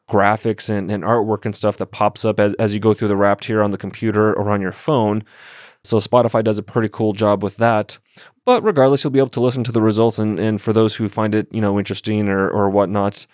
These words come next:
it'll be kinda cool. But to even make it more, I guess, informative or, or comparative, I'll,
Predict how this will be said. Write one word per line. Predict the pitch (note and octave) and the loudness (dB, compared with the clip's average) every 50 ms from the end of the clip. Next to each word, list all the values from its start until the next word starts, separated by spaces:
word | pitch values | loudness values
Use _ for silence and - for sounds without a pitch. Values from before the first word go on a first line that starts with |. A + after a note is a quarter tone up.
| _ - - - _ _ _ - | _ -20 -20 -20 _ _ _ -8
it'll | - - B3 A#3 | -4 -4 0 0
be | F#3 D#3+ | 0 0
kinda | - C#3 G#2 G2 | 2 0 -2 0
cool. | - G#2 G2 G#2 B2 - _ _ _ _ _ | 0 0 0 0 0 -2 _ _ _ _ _
But | - C3+ C3 - - _ - G#2+ - - | 4 4 4 4 0 _ -20 -14 -12 -10
to | - - | -4 -2
even | D#3 D3+ C#3+ C3+ | 0 0 2 2
make | C#3+ C#3+ C#3 | 2 2 2
it | B2 | 0
more, | A#2+ C3 D#3+ F3+ F3+ E3 D#3 D3+ D3 - _ _ - - - - _ _ _ _ - | 0 0 2 2 4 4 4 2 0 -4 _ _ -20 -20 -20 -20 _ _ _ _ 0
I | B2 | 2
guess, | B2 B2 A#2 - - | 4 4 2 2 0
informative | A#2+ A#2+ A2 - - D#3+ D#3+ F3 F3 C#3 A2+ A2+ A2 A2 A2+ A2 A2+ - - | -2 -4 -4 -2 0 2 2 4 4 4 4 4 4 2 2 0 -6 -6 -4
or, | - A#2+ A#2 A#2 A2 | 0 2 2 4 4
or | E2+ A2+ A2+ G#2+ | 4 2 0 0
comparative, | - A#2 G#2+ - F3+ G3 F3 A#2+ G#2+ G#2+ G#2+ | -2 -4 -4 -2 0 2 2 4 4 2 2
I'll, | G#2+ G2+ B2 C3+ C#3 C3+ | 2 4 4 4 2 0